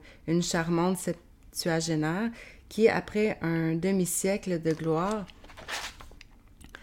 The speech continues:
boulevadière, avait consenti à faire valoir ses droits à la retraite. « Ce que vous racontez, chère amie, » s'écrie-t-elle, est littéralement terrifiant.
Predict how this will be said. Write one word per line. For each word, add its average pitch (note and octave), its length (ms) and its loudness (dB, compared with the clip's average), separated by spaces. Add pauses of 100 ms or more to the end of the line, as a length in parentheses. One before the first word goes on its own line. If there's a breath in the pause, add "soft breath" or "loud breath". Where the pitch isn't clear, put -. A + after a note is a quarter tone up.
(340 loud breath)
boulevadière, F3+ 960 4 (460 loud breath)
avait F#3 440 4 (280)
consenti A3+ 760 4
à F3 100 2
faire F3+ 220 0
valoir F3+ 420 4
ses G3 200 0
droits F3 320 2
à F3+ 120 4
la E3+ 140 4
retraite. « - 600 -6 (720 loud breath)
Ce - 120 -2
que D#3+ 140 2
vous E3 180 2
racontez, F3 520 4
chère D#3 280 0
amie, » E3+ 320 2
s'écrie-t-elle, F3 800 0 (260 loud breath)
est E3 120 4
littéralement F3+ 580 4
terrifiant. E3 540 -2